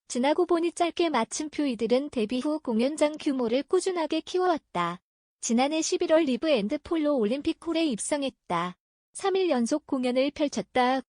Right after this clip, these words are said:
마침표 이번 투어에선 일 위를 추가, 사 일간 무대의 첫 번째 콘서트보다 좌석을 세 배 정도 더 채워주셨습니다. 처음 조명이 켜졌을 때 너무 수많은 머리가 보였는데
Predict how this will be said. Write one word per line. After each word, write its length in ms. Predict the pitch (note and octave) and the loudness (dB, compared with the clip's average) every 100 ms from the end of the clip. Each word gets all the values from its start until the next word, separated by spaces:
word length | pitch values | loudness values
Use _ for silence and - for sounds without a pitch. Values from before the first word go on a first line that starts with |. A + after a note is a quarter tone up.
| _ | _
마침표 600 | G#3 G#3 - D#4 - E4 | -6 -4 -4 -6 -2 0
이번 340 | D4+ A#3+ C#4+ D#4+ | 2 2 0 0
투어에선 580 | F4+ E4 E4 E4 D#4+ | 2 4 4 0 -2
일 140 | D#4 A#3+ | -2 -2
위를 200 | B3+ C#4+ | -2 -2
추가, 380 | - G#3 C4+ D#4 _ - | -2 0 0 -2 _ -10
사 200 | - F4+ | 0 2
일간 360 | F4 E4+ E4+ | 2 2 0
무대의 420 | D4+ A3+ F4 D#4+ D4 | 0 -2 0 0 0
첫 220 | - G4 - | 0 -2 2
번째 320 | F#4+ F4+ F4+ | 0 2 -4
콘서트보다 840 | - E4 E4 D#4 D#4+ C#4+ C#4 C#4 | -2 -2 -2 0 -2 0 2 2
좌석을 520 | C#4+ A#3 G3 C4 D4 D#4 | 2 -2 -2 -2 0 -2
세 160 | F4 | -2
배 140 | F4+ F#4 | -2 0
정도 320 | E4+ D#4 D#4+ | -2 -2 -2
더 160 | B3 | -2
채워주셨습니다. 1200 | G#3+ F#4+ F#4 F4+ E4+ E4 - C4+ G#3 G3 G3 G3+ _ _ _ - | -2 0 0 0 -4 -4 -4 -4 -2 -2 -2 -4 _ _ _ -18
처음 460 | - F4+ F4+ D#4+ | -6 -2 0 -2
조명이 420 | D#4 A#3+ B3+ D4 E4+ | -2 0 0 -2 -6
켜졌을 480 | - F4+ F4 - C4+ | -4 -2 -2 -2 -2
때 280 | - C#4 | 0 0
너무 320 | A3+ F3+ A3 C#4+ | 0 0 0 -2
수많은 480 | - F#4 F4 F4+ | -2 0 0 0
머리가 360 | D4+ A#3 C4+ C#4 | 2 2 2 0
보였는데 800 | - G#3 A#3 A#3+ G3+ G3 D4 | 2 0 2 0 0 2 0